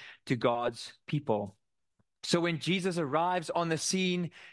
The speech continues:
here in John chapter ten, he has all of the right credentials. And that's what we see in John ten, verse two, if you will look there with me. "But he who enters by the door is the shepherd of the sheep."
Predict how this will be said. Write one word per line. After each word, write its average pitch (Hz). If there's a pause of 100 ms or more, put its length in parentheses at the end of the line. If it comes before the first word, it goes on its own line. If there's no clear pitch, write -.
here 156
in 143
John 151
chapter 156
ten, 135
he 180
has 151
all 180
of 135
the 131
right 135 (440)
credentials. 139 (500)
And 135
that's 151
what 165
we 170
see 175
in 139
John 156 (200)
ten, 180
verse 175
two, 131 (480)
if 131
you 147
will 143
look 151
there 147
with 123
me. 110 (920)
"But 143
he 185
who 202
enters 175
by 147
the 170
door 143 (280)
is 139
the 160
shepherd 156 (320)
of 139
the 143
sheep." 135